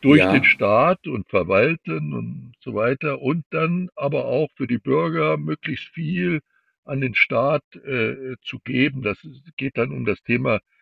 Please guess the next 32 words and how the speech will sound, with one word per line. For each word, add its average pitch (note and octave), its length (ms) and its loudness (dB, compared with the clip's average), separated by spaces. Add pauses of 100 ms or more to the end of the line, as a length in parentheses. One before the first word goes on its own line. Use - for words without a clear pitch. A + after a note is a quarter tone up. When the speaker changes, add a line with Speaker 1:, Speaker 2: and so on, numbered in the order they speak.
(200)
Speaker 1:
äh, G#2+ 180 -6
Staatsquote. - 1900 -2 (540)
Äh, G2+ 360 2
das A2+ 200 -2
müssen A#2+ 240 -6
wir G2+ 80 2
Speaker 2:
Ja. F#2+ 120 8
Speaker 1:
gleich F#2+ 120 2
noch G2+ 60 -2
ein F#2+ 60 -4
bisschen, F#2+ 440 -6 (120)
äh, G#2+ 260 -4
erläutern. G2 640 4 (680)
<clears throat> F3+ 260 6 (400)
Ja, C3 260 6
insgesamt F3 680 2
habe E3+ 200 0
ich B2 100 -6
die, A#2 680 4
äh, B2+ 220 -8
das A#2+ 180 -12
Gefühl, C3+ 520 0
dass D3 240 -2
den B2 460 -4
vielen D3 640 0
das B2 220 -6 (320)
so B2+ 160 -2
gefällt A#2+ 800 0
und C3+ 200 -6
dass B2 200 -4
sie, G#2+ 320 0 (680)
äh, B1 300 -6